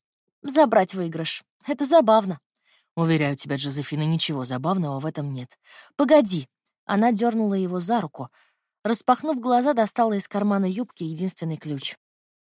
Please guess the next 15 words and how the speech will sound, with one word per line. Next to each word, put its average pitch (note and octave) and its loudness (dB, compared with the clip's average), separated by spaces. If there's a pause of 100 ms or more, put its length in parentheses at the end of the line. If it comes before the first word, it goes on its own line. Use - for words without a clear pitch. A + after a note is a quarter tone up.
(260)
Солнечные D4 2
лучи B3+ 2
играли A#3+ 2
на G3+ 2
его G#3 -2
величественной G3+ -4
поверхности, F3+ -4 (280)
словно B3+ 2
сами A#3+ 2
ангелы F#3 0
решили E3+ -2
наречь F3 -2
его D#3 -4
новым D#3+ -2
Граалем. D3 -4